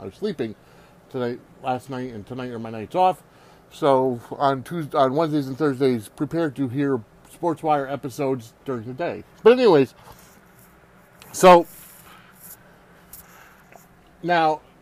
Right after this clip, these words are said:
I have not, I, I had not watched the N W A Power episode, um, that was released yesterday. I did, I didn't get a chance to watch it yesterday, and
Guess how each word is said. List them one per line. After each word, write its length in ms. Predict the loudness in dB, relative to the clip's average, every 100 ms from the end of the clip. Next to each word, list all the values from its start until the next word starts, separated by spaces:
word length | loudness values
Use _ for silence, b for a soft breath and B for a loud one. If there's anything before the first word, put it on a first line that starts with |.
| -2
I 220 | 0 0
have 340 | 0 2 2
not, 400 | 0 -6 -4 -6 -14 -20 -12
I, 480 | -8 -6 -2 0 0
I 80 | -2
had 240 | -2 -4
not 300 | -2 -2 0
watched 500 | 4 4 4 2 -8
the 320 | -6 -2 -2 -4 b b b -8
N 200 | -4 -2
W 340 | 0 2 4
A 100 | 4
Power 460 | 2 4 4 4 -2
episode, 680 | -8 -10 -4 -2 0 -2 -8 -20 b b b b b -16
um, 600 | -4 0 2 0 -4 -16 -20 _ _ -16 -4
that 140 | 0
was 180 | 0 0
released 380 | -2 -2 -6 -6
yesterday. 500 | -8 -8 -12 -10 -8
I 100 | -6
did, 200 | -8 -6
I 120 | -6
didn't 240 | -4 -2
get 100 | 2
a 60 | 2
chance 280 | 0 -6 -2
to 80 |
watch 260 | 2 2 2
it 80 | -4
yesterday, 640 | -4 -4 -6 -2 -2 -2
and 240 | -6 -8